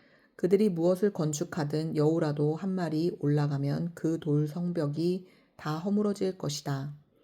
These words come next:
우리 하나님이여, 우리의 기도를 들으소서. 우리가 멸시당하고 있습니다. 그들이 하는 욕이 그들에게 되돌아가게 하소서.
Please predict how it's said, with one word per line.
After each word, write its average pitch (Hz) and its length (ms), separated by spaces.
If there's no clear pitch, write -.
우리 170 180
하나님이여, 160 840
우리의 151 380
기도를 160 400
들으소서. 143 800
우리가 147 320
멸시당하고 147 800
있습니다. 147 760
그들이 175 380
하는 180 320
욕이 147 560
그들에게 147 680
되돌아가게 151 800
하소서. 147 640